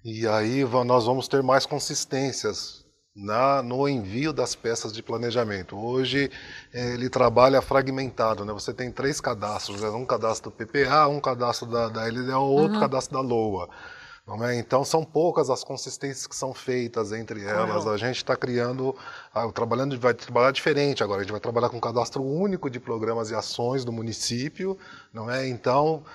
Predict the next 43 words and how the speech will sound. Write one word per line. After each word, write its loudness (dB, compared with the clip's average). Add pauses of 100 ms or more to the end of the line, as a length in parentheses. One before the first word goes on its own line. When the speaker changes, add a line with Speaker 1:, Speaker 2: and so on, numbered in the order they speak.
(200)
Speaker 1:
a 2
hora 4
que 0
ele 2
encaminhar 0
esse -4
cadastro, 6
ele -4
depois 0
encaminha -2
as -4
peças 2
de -6
planejamento -2
e 0
aí -2
ele -2
vai 4
validar 2
isso -4
com -2
o -6
cadastro. 0 (180)
Então, -6
vai 2
ser 0
uma 0
Speaker 2:
Uma -4
coisa 4
única, -2
Speaker 1:
Exatamente, -4
Speaker 2:
que -12
eu -16
Speaker 1:
né? -6
Então, -6
Speaker 2:
pedi. -6
Speaker 1:
essa, -6
essa 0
parte 2
de -12
planejamento -2
tá 2
evoluindo. 2